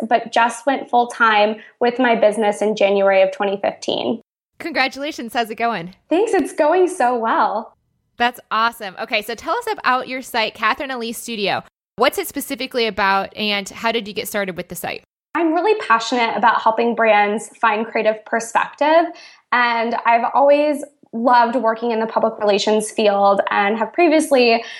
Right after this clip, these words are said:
Speaker 1: been in an agency setting, but I had this burning desire to really share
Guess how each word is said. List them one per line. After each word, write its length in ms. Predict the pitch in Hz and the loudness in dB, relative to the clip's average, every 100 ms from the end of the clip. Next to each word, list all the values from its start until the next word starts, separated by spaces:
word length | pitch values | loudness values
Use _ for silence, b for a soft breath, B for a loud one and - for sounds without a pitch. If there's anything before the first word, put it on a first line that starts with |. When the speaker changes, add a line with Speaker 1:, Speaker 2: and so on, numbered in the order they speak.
| B _ | B _
Speaker 1:
been 340 | 262 240 233 233 | 2 4 4 2
in 400 | - 220 220 220 | 2 2 4 4
an 180 | 214 - | 2 -2
agency 480 | 208 214 220 220 220 | -2 -2 -2 -2 0
setting, 400 | 214 202 208 214 | 2 2 2 2
but 180 | - - | 0 0
I 140 | 226 | 0
had 360 | 233 - 311 262 | 0 2 2 4
this 180 | 311 240 | 2 0
burning 500 | 202 226 226 240 240 | 2 2 4 2 0
desire 460 | 233 220 202 208 | 2 2 6 4
to 140 | 208 220 | 2 0
really 300 | 214 214 220 | 2 2 -2
share 600 | - 220 202 202 196 | -2 0 2 2 0